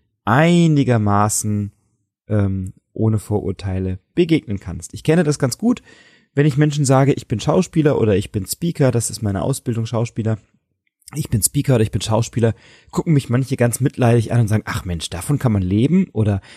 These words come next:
„Was machen Sie eigentlich tagsüber?“ Oder „Ach Mensch, Schauspieler,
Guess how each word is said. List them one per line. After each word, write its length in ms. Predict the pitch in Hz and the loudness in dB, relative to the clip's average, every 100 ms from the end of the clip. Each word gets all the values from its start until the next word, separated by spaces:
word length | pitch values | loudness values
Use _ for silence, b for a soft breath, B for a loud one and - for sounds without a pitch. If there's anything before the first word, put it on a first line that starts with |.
| B | B
„Was 160 | - - | -10 -6
machen 220 | 107 110 | -6 -4
Sie 100 | 101 | -2
eigentlich 360 | 101 101 92 - | -2 -2 -6 -8
tagsüber?“ 640 | - 143 - 120 113 104 | -8 -8 -4 -4 -2 -2
Oder 220 | 101 98 92 B B - | 0 -2 -4 B B -8
„Ach 120 | 107 | -2
Mensch, 220 | 127 123 | 0 2
Schauspieler, 640 | 113 123 - 131 117 113 | 2 0 0 2 2 2